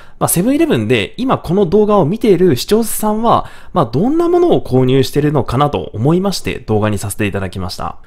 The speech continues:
結構他のキャンペーンだったりすると、使うお店も結構バラバラだったりするので、あまりこのようなことはないんですけども、現在のキャンペーン含めて、セブンイレブンに特化してるということもあるので、ある程度お店に置いてある商品は一緒じゃないんかなと思いました。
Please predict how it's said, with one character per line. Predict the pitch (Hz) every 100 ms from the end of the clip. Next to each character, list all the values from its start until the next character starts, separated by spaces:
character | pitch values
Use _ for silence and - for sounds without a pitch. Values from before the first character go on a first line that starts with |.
| - - -
結 | 294
構 | -
他 | - 147 262
の | 285
キ | 277
ャ | 294
ン |
ペ | 302
ー | 294
ン |
だ | 226
っ |
た | 202
り | 180
す | -
る | 165
と、 | 202 196 101
使 | - - 277
う | 269
お | 254
店 | 254 254
も | 247
結 | 285 269
構 | -
バ | 113
ラ | 139 175
バ | 190
ラ | 196
だ | 175
っ | -
た | 107
り | 101
す | -
る | 131
の | 110
で、 | 101 113 98 - -
あ | -
ま | 269
り | 339
こ | -
の | 254
よ | 403
う |
な | 294
こ | -
と | 127
は | 98
な | 139
い | 226
ん |
で | 104
す | -
け | -
ど | 90
も、 | 117 123 90 -
現 | 220 320
在 | 277
の | 120 95
キ | 131
ャ | 151
ン | 165
ペ | 185
ー |
ン | 110
含 | - 101
め | 135
て、 | - 151 92 - -
セ | - -
ブ | 247
ン | 311
イ |
レ | 339
ブ | 311
ン | 185
に | 113
特 | 190
化 | 190
し | 117
て | 147
る | 160
と | 123
い |
う | 104
こ | 104
と | 104
も | 101
あ | 117
る | 120
の | 92
で、 | 110 110 98 - - - - -
あ |
る | 226
程 | 285 311 302
度 | 311 139
お |
店 | 190 247 269
に | 262
置 | - 254
い |
て | 262 226
あ | 269
る | 262
商 | 240
品 | 226 233
は | 269 240 -
一 | 139
緒 | 254
じ | 240
ゃ |
な | 269
い | 240
ん |
か | 117
な | 104 139
と | 98
思 | 98
い | 98
ま | 98
し | 92
た。 | 82 -